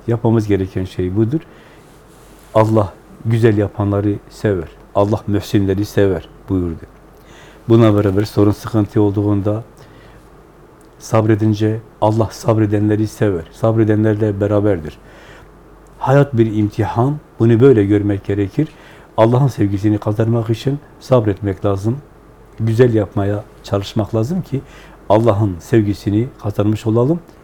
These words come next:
imtihanı kazanmış olalım. Sonra, sonra Allah gerekeni yapar. Allah sabredenlerle beraberdir deyince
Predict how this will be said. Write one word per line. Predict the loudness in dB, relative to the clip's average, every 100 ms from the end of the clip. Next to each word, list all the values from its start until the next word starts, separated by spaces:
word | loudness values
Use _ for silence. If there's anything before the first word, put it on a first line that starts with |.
| -2
imtihanı | 0 0 -2 -2 -2
kazanmış | -2 -2 0 0 -2 -6
olalım. | -8 -8 -12 -18 -20 _ _ -20 -20 -20 -20
Sonra, | 2 4 6 2 -2 -10 -20
sonra | 0 4 4
Allah | 4 4 2
gerekeni | 2 2 2 4 4
yapar. | 4 2 -4 -6 -14 -20 -20 -20 -20 -20 -20 -20 -6
Allah | -2 0
sabredenlerle | 0 2 4 4 2 2 0 0
beraberdir | 2 2 2 0 0
deyince | 2 2 0 -8